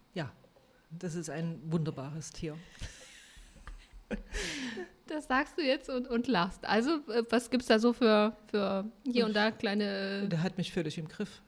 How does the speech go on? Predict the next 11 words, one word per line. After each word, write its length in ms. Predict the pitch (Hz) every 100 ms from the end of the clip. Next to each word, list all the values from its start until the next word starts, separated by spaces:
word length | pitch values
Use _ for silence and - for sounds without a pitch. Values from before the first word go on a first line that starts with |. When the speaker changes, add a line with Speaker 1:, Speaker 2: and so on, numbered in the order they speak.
| -
Speaker 1:
Ist 160 | -
halt 200 | 170 160
ein 180 | 165 160
Prinz. 420 | - 214 160 - - - - - - - - _
Speaker 2:
Mhm. 560 | 185 185 160 233 277 208 - - - - _ _ 180
Speaker 1:
Nee, 260 | 165 156
es 220 | 143 -
ist, 360 | - 147 - -
äh, 260 | 156 151 147 -
wirklich 600 | 113 160 160 160 - 156 - - - - - - - - - _
ein 400 | 175 170 170 165